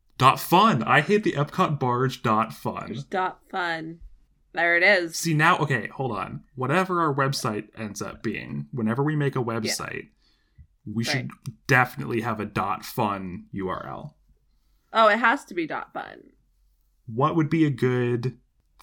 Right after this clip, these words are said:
Speaker 1: thing that would be dot fun?
Speaker 2: Like, out of anything?
Speaker 1: Yeah, like, something Disney related, I guess. I don't know. Maybe that's too vague. Maybe that's not actually as funny as I think it is.
Speaker 2: Hmm. I hate the Epcot barge dot fun.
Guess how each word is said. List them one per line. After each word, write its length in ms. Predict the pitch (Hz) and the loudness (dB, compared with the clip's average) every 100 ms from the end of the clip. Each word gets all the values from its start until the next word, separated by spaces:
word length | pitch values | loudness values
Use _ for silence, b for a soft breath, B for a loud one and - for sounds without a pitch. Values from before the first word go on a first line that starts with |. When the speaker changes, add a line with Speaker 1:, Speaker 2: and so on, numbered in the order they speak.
| - | -6
Speaker 1:
thing 540 | 139 127 120 110 107 107 _ _ _ _ _ _ | -2 0 0 0 0 -4 _ _ _ _ _ _
that 180 | 127 123 | -6 -4
would 140 | 117 | -4
be 200 | 110 101 | -4 -6
dot 380 | - 110 98 - | -2 0 0 -2
fun? 480 | - 101 85 - 139 _ _ _ _ _ | -4 -2 -2 -4 -8 _ _ _ _ _
Speaker 2:
Like, 180 | 185 185 | -6 -2
out 140 | 190 185 | 0 0
of 100 | - | -4
anything? 580 | - 170 185 302 349 415 523 508 _ _ _ | -8 -6 -6 -6 -8 -8 -10 -16 _ _ _
Speaker 1:
Yeah, 320 | 131 123 92 80 | -2 0 -2 -4
like, 160 | 123 - | -6 -2
something 260 | 185 185 156 | -2 0 0
Disney 320 | 139 117 113 | 0 0 -2
related, 480 | 107 95 90 80 85 | -4 -6 -6 -6 -6
I 80 | |
guess. 500 | 92 76 - - - - - | -6 -8 -6 -10 -10 -8 -2
I 80 | 120 | 0
don't 160 | 107 | 0
know. 200 | 78 67 | -4 -4
Maybe 240 | 123 131 135 | -2 0 0
that's 280 | 131 127 - | 0 -4 -6
too 240 | 123 110 | -4 -2
vague. 300 | 107 64 - | -2 -4 -4
Maybe 240 | 110 113 | -2 -2
that's 220 | 117 113 117 | -2 -4 -4
not 160 | 107 | -4
actually 260 | 101 104 107 | -4 -4 -6
as 120 | 104 | -4
funny 220 | 101 95 | -6 -6
as 120 | 95 | -6
I 80 | 98 | -8
think 200 | 92 90 | -10 -12
it 80 | - | -10
is. 380 | - 139 - - _ _ _ _ | -8 -8 -10 -14 _ _ _ _
Speaker 2:
Hmm. 760 | 233 220 220 214 214 208 214 202 _ _ _ - | -14 -14 -14 -16 -16 -18 -20 -20 _ _ _ -18
I 80 | 214 | -16
hate 300 | 226 226 226 | -14 -16 -12
the 80 | |
Epcot 400 | 226 - - 220 | -14 -14 -18 -16
barge 400 | - 214 214 - | -14 -14 -14 -6
dot 280 | 320 - - | -4 -4 -8
fun. 200 | 285 302 | -2 -2